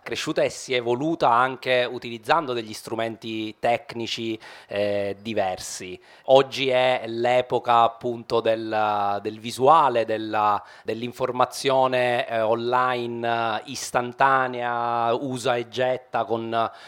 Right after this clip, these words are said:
con tutti i social network. Come diceva Sgab prima, eh, l'esplodere dei, dei podcast, ormai ritroviamo in tutti i quotidiani mainstream l'utilizzo di, di questo strumento.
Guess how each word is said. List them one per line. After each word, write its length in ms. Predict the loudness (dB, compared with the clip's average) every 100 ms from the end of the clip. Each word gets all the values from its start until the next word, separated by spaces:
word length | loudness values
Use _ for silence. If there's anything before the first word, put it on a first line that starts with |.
| -10
con 140 | -6 -6
tutti 200 | -8 -6
i 20 |
social 320 | -6 -2 -2
network. 680 | 0 0 -2 -6 -8 -8 -4
Come 240 | 2 4
diceva 340 | 2 0 4 2
Sgab 520 | 2 2 4 4 0
prima, 520 | 0 -8 -2 0 -2 -6 -18
eh, 800 | -6 -2 0 0 0 -2 -2 -4
l'esplodere 1120 | -4 -4 -4 -6 4 8 8 8 2 4 4 2
dei, 460 | 0 0 -4 -8 -6
dei 160 | -6
podcast, 520 | 4 6 6 0 -8 -6
ormai 480 | -6 -2 -2 -2 -6
ritroviamo 1000 | -10 -10 -10 -8 -6 -2 0 2 2 2
in 180 | 0 -6
tutti 880 | -12 -16 -16 -12 -8 -6 -6 -6 -8 -12 -16
i 120 | -14
quotidiani 400 | -6 -4 2 2
mainstream 680 | 2 -2 -4 -8 -8 -6 -8
l'utilizzo 540 | -8 -10 -10 -12 -12
di, 320 | -10 -8 -8 -8
di 120 | -6
questo 260 | -4 -4
strumento. 920 | -6 -4 -2 -2 -2 -6 -2 2 2